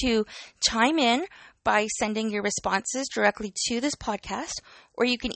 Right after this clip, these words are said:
email me directly at sonia at fresh approach fitness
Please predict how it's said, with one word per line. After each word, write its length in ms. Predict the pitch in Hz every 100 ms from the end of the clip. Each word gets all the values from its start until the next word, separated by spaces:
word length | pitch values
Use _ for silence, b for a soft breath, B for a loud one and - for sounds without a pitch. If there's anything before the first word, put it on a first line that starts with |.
| -
email 260 | 233 262
me 160 | 294 311
directly 640 | 311 285 240 - 233 302 _ -
at 160 | 214 - -
sonia 400 | 185 180 190 285 b b b b b b _ -
at 160 | 202
fresh 220 | - 202 208
approach 300 | 262 - 254 -
fitness 320 | - 220 220